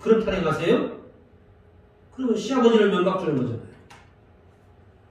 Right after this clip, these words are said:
며느리가 시집 왔으면 그 집 사람이 되려면 자기가 지금까지 알고 있던 모든 것을 내려놓을 수 있어야 돼요. 그것이 옳으냐 그르냐를 떠나서 일단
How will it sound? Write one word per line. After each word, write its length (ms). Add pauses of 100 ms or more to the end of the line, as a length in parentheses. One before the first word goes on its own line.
(440)
며느리가 400
시집 300
왔으면 720 (160)
그 120
집 140
사람이 340
되려면 640 (720)
자기가 340
지금까지 500
알고 260
있던 180
모든 240
것을 340
내려놓을 360
수 180
있어야 260
돼요. 80 (1040)
그것이 260
옳으냐 520
그르냐를 760 (140)
떠나서 400 (1300)
일단 840